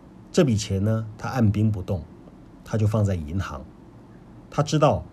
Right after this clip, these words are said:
有一天他一定要动用这笔钱来做点什么。在那个机会出现之前呢，他非常小心谨慎。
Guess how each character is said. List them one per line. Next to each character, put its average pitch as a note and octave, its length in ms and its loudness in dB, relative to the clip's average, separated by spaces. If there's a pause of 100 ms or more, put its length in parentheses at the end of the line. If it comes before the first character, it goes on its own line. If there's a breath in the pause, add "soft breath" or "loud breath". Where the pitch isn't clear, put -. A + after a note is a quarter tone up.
(160)
有 G2+ 180 -4
一 D3 60 -2
天 B2 380 0 (180)
他 - 160 -6
一 G#2+ 140 -4
定 E3 200 2
要 C#3+ 120 6
动 A#2+ 200 0
用 G#2+ 140 4
这 G2+ 140 0
笔 E2 120 -6
钱 D#2 320 -10 (300)
来 F2 100 -4
做 F#2+ 200 -2
点 D#2+ 180 -6
什 D#2+ 160 -8
么。 D2 140 -16 (1000 loud breath)
在 G3 140 6
那 F3+ 80 4
个 D#3 80 6
机 D#3 180 2
会 D3 100 8
出 C#3 180 2
现 B2+ 180 2
之 A2+ 140 0
前 F2 280 -4
呢， F2 140 -6 (580)
他 - 140 -4
非 C3 140 0
常 G#2 180 -2
小 F#2 180 -4
心 G#2 180 0
谨 E2 220 -2
慎。 F2 220 -6